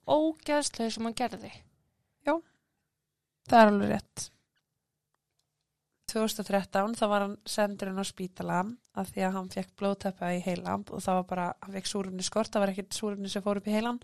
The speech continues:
Speaker 1: Mm.
Speaker 2: Og vaknaði sem grænmeti.
Speaker 1: Já, bara vaknaði hann ekki neitt.
Speaker 2: Nei, eða þú veist, að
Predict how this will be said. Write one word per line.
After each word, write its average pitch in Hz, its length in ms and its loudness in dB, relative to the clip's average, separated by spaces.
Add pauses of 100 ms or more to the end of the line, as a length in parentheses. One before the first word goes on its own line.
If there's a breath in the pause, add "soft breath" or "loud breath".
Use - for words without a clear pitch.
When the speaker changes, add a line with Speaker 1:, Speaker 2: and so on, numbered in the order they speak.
Speaker 1:
Mm. 214 220 -2 (580 soft breath)
Speaker 2:
Og 202 440 -2 (1160)
vaknaði 233 340 0
sem 247 140 -2
grænmeti. 247 540 -2 (960)
Speaker 1:
Já, 208 120 -18
bara 202 140 -4
vaknaði 214 300 -8
hann - 20 -6
ekki 226 120 -8
neitt. - 580 -4 (240)
Speaker 2:
Nei, 220 560 4
eða 220 160 8
þú 220 160 2
veist, 190 380 2
að 202 100 4